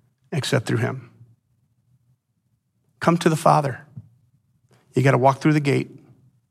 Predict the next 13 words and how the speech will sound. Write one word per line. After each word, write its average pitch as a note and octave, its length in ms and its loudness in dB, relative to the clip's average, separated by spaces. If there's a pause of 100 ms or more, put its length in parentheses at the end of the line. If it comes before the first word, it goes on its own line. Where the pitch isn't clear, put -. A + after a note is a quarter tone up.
(400)
He's C3+ 160 0
the B2+ 80 -2
good C3+ 180 -2
shepherd. B2+ 460 -2 (160)
He's C3 220 -2
the B2+ 60 -2
gate. B2 320 -4 (380)
He's B2+ 220 0
the B2+ 80 0
way. A#2 380 -2 (260)
He's B2+ 320 -2
the C#3+ 160 6
truth. C3 520 -4